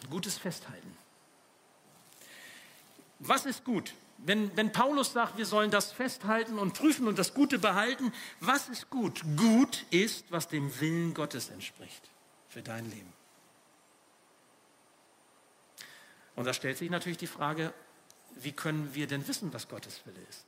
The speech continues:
Und da sind wir wieder bei dem, was wir vorhin hatten. Wie war das nochmal? Erbarmen, Hingabe, Freude, Gottes Freude an uns? Oder diese drei Gs,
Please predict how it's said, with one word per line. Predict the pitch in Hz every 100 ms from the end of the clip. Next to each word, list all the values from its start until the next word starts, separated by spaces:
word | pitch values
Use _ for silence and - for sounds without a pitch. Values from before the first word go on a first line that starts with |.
| -
Und | 123
da |
sind | 117 127 156
wir | 170
wieder | 202
bei | 185 170
dem, | 135 117
was | 113 -
wir | 135
vorhin | - 147 156
hatten. | 214 - 107 - _ - _ -
Wie | 135 120
war | 135
das | 160
nochmal? | 190 185 196
Erbarmen, | 139 120 127 107 127 165 220 233 - _ _ _ _ _ _ _ -
Hingabe, | 127 123 135 147 170 202 208 - _ _ _ _ _ _ -
Freude, | - - 101 113 208 196 - _ _ _ -
Gottes | - - 202
Freude | - - 175 196
an | 170 165
uns? | 170 196 - - _ _ _ _ _ _ _ _
Oder | - 135
diese | 113 - 139 127
drei | 135 113 113
Gs, | 113 127 202 233